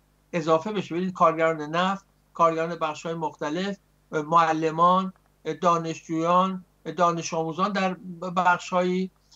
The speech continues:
اه، اه، بازنشستگان، اینها همه دارن منظماً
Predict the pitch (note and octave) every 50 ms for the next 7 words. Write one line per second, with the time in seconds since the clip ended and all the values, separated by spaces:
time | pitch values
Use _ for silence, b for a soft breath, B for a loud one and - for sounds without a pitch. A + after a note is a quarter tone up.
0 | b _ - E3 E3 E3+ E3 E3 D#3+ - F#3 F3+ E3+ E3+ E3 F3 E3+ E3+ D#3+ E3+
1 | E3+ - F3+ E3 D#3+ - F3 D#3+ E3+ F3+ G3 F#3+ - _ _ _ _ _ - A3
2 | G#3+ G#3 G#3+ B3 B3+ A3 G3+ G3 G3+ A3 G#3+ G3 F#3 F#3 F#3+ G#3+ A3+ G#3+ G#3 F#3+
3 | F#3 F3+ F3 E3+ - - F3 E3+ F3 G3+ A3+